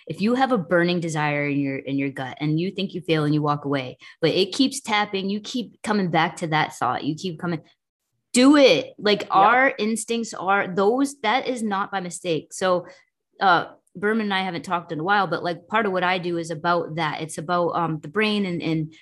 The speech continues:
Speaker 1: those feelings and listening to your intuition. Like, the reason that kept coming back is because it is going to work. It is a good idea. Fuck what the other people say. And you
Speaker 2: Yep.
Speaker 1: listen to that. You were like, "Man, I can't ignore that."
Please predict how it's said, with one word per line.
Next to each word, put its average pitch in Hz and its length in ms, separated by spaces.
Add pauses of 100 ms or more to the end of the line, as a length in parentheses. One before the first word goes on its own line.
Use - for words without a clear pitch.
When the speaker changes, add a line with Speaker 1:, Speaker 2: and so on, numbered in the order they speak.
(120)
Speaker 1:
those 160 180
feelings 220 440
and 170 160
listening 208 500
to 190 300
your 175 280
intuition. 185 840 (320)
Like, 180 400 (200)
the 196 140
reason 233 360
that 202 180
kept - 180
coming 190 220
back 196 240
is 180 120
because 190 800
it 202 240
is 220 240
going 196 300
to 185 80
work. 170 260
It 175 140
is 214 200
a 214 60
good 180 160
idea. 165 400 (160)
Fuck 269 180
what 220 120
the 220 100
other 190 140
people 190 200
say. 160 400 (220)
And 185 100
you 196 100
Speaker 2:
Yep. 208 100
Speaker 1:
listen 208 240
to 185 80
that. 156 160
You 170 80
were 165 80
like, 160 160
"Man, 165 200
I 151 120
can't 170 200
ignore 160 300
that." 147 280